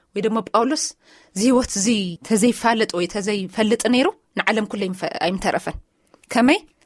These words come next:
ክርስቶስ ዝሓ-፣ ዝሓዘ ኩሉ ግዜ ሰላም ኣለዎ፣ ዕረፍቲ ኣለዎ፣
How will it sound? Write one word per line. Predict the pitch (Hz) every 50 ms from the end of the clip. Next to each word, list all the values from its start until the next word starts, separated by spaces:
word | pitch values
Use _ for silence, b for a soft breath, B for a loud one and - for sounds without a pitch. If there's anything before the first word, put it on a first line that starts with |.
| b b b b b b b b b b b
ክርስቶስ | - 294 302 - 311 277 -
ዝሓ-፣ | 214 - - - 285 - -
ዝሓዘ | 196 277 - - 285 254 269
ኩሉ | - 339 285 330
ግዜ | 269 294 254 349 403 - _ _ _ _ b b b b b b
ሰላም | b - 254 220 202 190 180 170
ኣለዎ፣ | 165 160 170 175 175 190 247 - - _ _ _ _ _ _ _ _ _ - -
ዕረፍቲ | 226 220 220 - - -
ኣለዎ፣ | 214 202 190 196 190 190